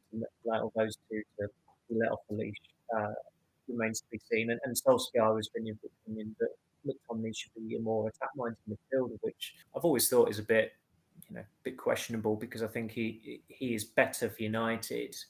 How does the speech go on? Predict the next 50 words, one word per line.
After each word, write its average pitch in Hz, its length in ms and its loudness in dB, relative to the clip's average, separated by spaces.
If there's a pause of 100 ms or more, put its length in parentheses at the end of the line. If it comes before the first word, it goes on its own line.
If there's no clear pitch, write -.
(300)
as 113 140 -2
a 110 40 -4
more 107 160 2
defensive-minded 110 840 -2
midfielder. 107 680 -2
So 107 320 0 (200)
I, 151 140 2
I, 160 200 4
I 156 40 10
suspect - 600 6
come 156 180 4
the 147 80 4
first 151 320 10
day 135 140 12
of 131 80 10
the - 60 0
season, 131 640 6
it 139 160 4
will 127 120 0
not 127 340 2
be 117 380 0 (180)
Pogba 117 340 2
and 110 120 0
Fernandes 110 840 0
playing 110 260 2
in 107 100 0
those 107 320 -2
roles. 110 420 4
But 110 320 4 (140)
if 123 200 -8
Pogba 113 320 0
is 107 120 -2
still 110 220 2
around, 110 440 0
it, - 160 -6 (600)
you've 117 200 -10
got - 160 4
to - 60 0
start 110 340 0
both 110 260 2
of 107 80 -16
them. 110 300 -2
It's - 140 -4
just 117 180 -4
a - 20 -4
way 107 220 4
of 104 80 -2 (240)
making 110 320 -2
it - 140 -4
work 107 280 0